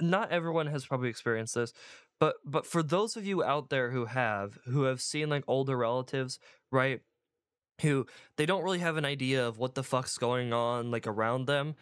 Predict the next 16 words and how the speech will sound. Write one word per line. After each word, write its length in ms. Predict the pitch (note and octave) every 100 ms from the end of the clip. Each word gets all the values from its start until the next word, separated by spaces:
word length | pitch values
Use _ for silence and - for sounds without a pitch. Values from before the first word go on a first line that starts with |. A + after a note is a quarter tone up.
| - - - -
but 480 | C#3 C#3 B2+ A#2 B2 -
you've 200 | D3+ C#3
got, 180 | F3
like, 160 | E3 E3
the 100 | D3+
younger 400 | C3+ C3+ D3 D3+
person 640 | C#3 D3+ D3+ - D3+ D3+ -
who's, 300 | C#3 C#3+ B2+
like, 160 | B2+ A#2
helping 440 | - C3 D3 C#3+
them 180 | B2 A#2+
through 360 | A#2 A#2+ C3 C3+
things. 460 | C#3+ C#3+ C#3+ - - -
I, 280 | B2 - C3
I 40 |
know, 460 | C3+ C3+ C#3 C3+